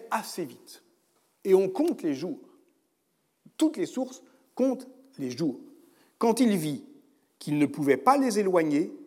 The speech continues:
il se retira chez lui, Charles le Téméraire, et eux restèrent sur le marché huit jours. Le lendemain,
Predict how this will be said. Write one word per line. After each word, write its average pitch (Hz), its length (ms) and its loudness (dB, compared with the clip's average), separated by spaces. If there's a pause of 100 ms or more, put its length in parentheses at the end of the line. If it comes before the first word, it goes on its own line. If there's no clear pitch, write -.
(400)
il 175 140 -2
se 156 140 -2
retira 226 760 0
chez - 180 -6
lui, 135 300 -10 (540)
Charles 110 240 -14
le 110 60 -16
Téméraire, 131 540 -6 (560)
et - 260 0
eux 269 140 4
restèrent 208 500 -2
sur 165 160 -4
le 151 100 4
marché 175 420 -2 (120)
huit 180 280 -4
jours. 123 340 -10 (1200)
Le 139 100 -10
lendemain, 175 480 2